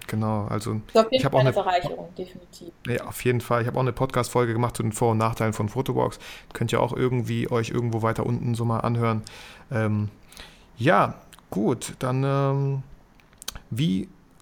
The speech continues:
Speaker 1: genau, ich, hier steht die Frage, wie entwickelst du dich weiter? Also wir haben, ich hab jetzt gehört, so f-, oft Workshops. Gibt's auch so, ähm, ja, YouTube-Kanäle, Bücher, äh, wie, äh,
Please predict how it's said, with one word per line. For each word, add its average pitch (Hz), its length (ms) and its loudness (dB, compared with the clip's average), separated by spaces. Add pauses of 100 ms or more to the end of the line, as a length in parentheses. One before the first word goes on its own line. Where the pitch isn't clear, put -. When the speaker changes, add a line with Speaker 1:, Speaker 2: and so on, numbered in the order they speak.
Speaker 1:
genau, 123 360 4
ich, 123 140 -4
hier 139 160 2
steht 139 200 2
die 120 80 -4
Frage, 127 380 2
wie 123 80 2
entwickelst 123 320 0
du 127 40 0
dich 113 160 -4
weiter? 120 360 2
Also 107 180 0
wir 113 80 2
haben, 117 200 0
ich - 100 -8
hab 117 80 -2
jetzt - 140 -6
gehört, 113 260 2
so 117 200 0 (420)
f-, - 280 -14 (160)
oft 131 360 0
Workshops. 147 520 2 (260)
Gibt's - 200 0
auch 127 180 -2
so, 117 300 -2
ähm, 117 280 -2 (200)
ja, 165 200 0
YouTube-Kanäle, 143 1080 2
Bücher, 127 760 2 (300)
äh, 123 160 2 (520)
wie, 160 160 4
äh, 160 140 0